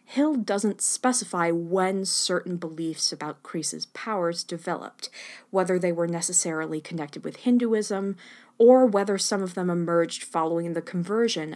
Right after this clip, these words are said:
of a great portion of maritime Southeast Asia to Islam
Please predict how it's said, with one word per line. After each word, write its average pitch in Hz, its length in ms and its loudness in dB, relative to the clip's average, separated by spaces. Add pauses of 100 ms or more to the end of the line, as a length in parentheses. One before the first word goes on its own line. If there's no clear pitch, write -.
of 170 100 -4
a 165 60 0
great 175 380 -6
portion 170 400 -6
of 151 100 -10
maritime 156 480 -8
Southeast 156 480 -10
Asia 156 400 -8 (320)
to - 180 -4
Islam - 580 -2